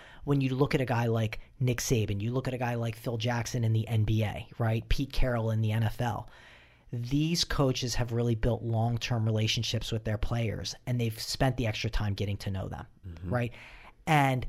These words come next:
Speaker 1: they're finding that they're not only able to s-, s-, have one successful season, but two and three and four, and then they build dynasties. Why? Because they have the best players? Not necessarily. It's because they take the time to really get to know these players and then connect them with other players,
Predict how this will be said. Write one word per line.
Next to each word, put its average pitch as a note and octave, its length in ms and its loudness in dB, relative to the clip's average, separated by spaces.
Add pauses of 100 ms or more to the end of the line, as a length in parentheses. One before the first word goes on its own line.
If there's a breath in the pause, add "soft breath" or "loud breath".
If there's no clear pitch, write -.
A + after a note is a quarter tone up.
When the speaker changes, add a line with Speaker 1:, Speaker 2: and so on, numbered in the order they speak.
Speaker 1:
they're C3+ 440 6
finding C3 580 2
that A#2 220 -4
they're B2+ 120 2
not C3+ 280 6
only B2+ 420 2
able A#2+ 280 0
to - 140 -2
s-, - 360 -6
s-, - 160 -8
have A2+ 240 2
one A#2 200 4
successful - 460 0
season, G#2 440 -4
but G#2+ 140 -6
two C3 320 0
and G2 160 -8
three A#2+ 220 -2
and F#2+ 120 -2
four, A#2+ 280 -2
and B2 160 -2
then B2 120 -2
they B2 100 -2
build A#2 280 0
dynasties. A#2+ 720 0 (460 loud breath)
Why? B2 420 4
Because C#3+ 280 2
they C#3 60 6
have A#2+ 80 2
the C3 80 2
best B2+ 260 2
players? E3 420 -2 (360)
Not B3 120 -2
necessarily. G3+ 600 0
It's - 180 -4
because F3 400 0
they D#3 160 6
take E3 320 4
the E3+ 80 2
time D3+ 280 2
to B2+ 60 0
really B2+ 180 2
get B2+ 180 0
to C3 120 0
know A#2 180 4
these F3+ 200 0
players G3+ 400 0 (400 loud breath)
and C#3+ 140 4
then C#3 120 6
connect C3+ 380 2
them A#2+ 120 2
with A2+ 140 2
other B2+ 200 2
players, - 440 -8